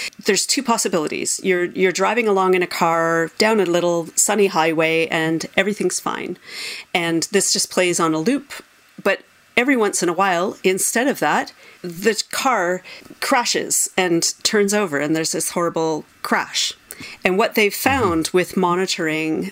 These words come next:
Speaker 1: the brainwaves and the pulse and the heart rate and so on of the people is that a, to a, <laughs> to what they call statistically significant number of people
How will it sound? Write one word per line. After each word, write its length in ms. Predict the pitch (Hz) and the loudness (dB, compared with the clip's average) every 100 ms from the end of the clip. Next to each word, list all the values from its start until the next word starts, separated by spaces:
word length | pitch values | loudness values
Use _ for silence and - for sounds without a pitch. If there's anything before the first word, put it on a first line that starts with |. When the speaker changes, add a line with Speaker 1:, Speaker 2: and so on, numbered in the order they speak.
| - | -10
Speaker 1:
the 840 | 151 151 160 156 156 156 156 151 | -8 -2 0 0 0 0 -2 -4
brainwaves 640 | - 139 151 185 226 240 - | -2 -2 0 0 2 0 0
and 140 | 151 | -4
the 60 | 151 | -4
pulse 560 | - 185 214 240 - 113 | -2 0 2 0 0 -2
and 160 | 147 | -2
the 280 | 143 147 - | -2 -4 -8
heart 360 | - - 196 - | -8 -2 -2 0
rate 200 | 190 185 | -2 0
and 100 | 175 | -2
so 200 | - 185 | -2 -2
on 160 | 175 175 | 0 -2
of 100 | 165 | -4
the 60 | 165 | -8
people 540 | - 151 - 220 277 - - - | -4 -6 -2 -2 -2 -4 -10 -8
is 200 | - 170 - | -4 -2 0
that 280 | 175 - - - - - | -2 -4 -12 -20 -12 0
a, 160 | 190 196 | 0 0
to 420 | - - 247 247 | -2 -2 -2 0
a, 300 | 190 175 175 - - - | 0 0 -2 -4 -10 -10
<laughs> 260 | - - - | -10 -8 -4
to 420 | - - 196 196 - - - | -4 -2 -2 -2 -6 -12 -8
what 100 | - | -4
they 80 | - | -4
call 220 | 185 170 | -2 -2
statistically 840 | - - 240 - 370 339 - 285 381 | -2 -2 -2 0 0 0 0 0 2
significant 840 | - 185 180 262 262 196 160 156 | 0 0 2 0 2 0 0 2
number 640 | 190 214 170 151 156 240 - | 2 2 2 2 2 0 -2
of 220 | 165 - | -4 -4
people 600 | - 240 - 156 202 | -2 -2 0 -2 -2